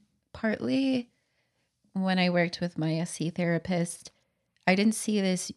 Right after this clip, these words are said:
utilized in a way that it's like, "Okay, we're using sibam now."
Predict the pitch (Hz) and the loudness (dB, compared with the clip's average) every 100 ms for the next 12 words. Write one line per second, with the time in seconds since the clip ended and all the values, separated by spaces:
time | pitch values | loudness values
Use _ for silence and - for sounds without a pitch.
0 | _ - 180 180 170 170 170 170 165 170 | _ -2 2 2 4 2 2 2 2 2
1 | 170 - 180 - 220 247 202 190 208 214 | 0 -2 -6 -2 2 4 4 0 0 -2
2 | 220 220 202 170 175 165 170 180 | 0 0 2 2 2 2 0 -2